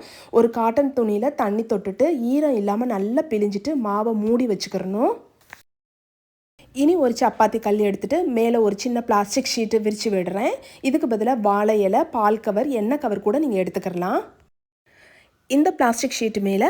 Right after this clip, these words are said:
கொஞ்சமா எண்ணெய் தொட்டு தடவி விடுங்க. அடுத்ததா நம்ம மூடி வச்ச மாவுலேருந்து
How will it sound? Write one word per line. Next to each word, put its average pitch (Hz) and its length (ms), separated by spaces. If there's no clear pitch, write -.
கொஞ்சமா 240 420
எண்ணெய் 208 260
தொட்டு 208 280
தடவி 214 340
விடுங்க. 185 340
அடுத்ததா 208 520
நம்ம 254 200
மூடி 226 280
வச்ச 214 240
மாவுலேருந்து 208 600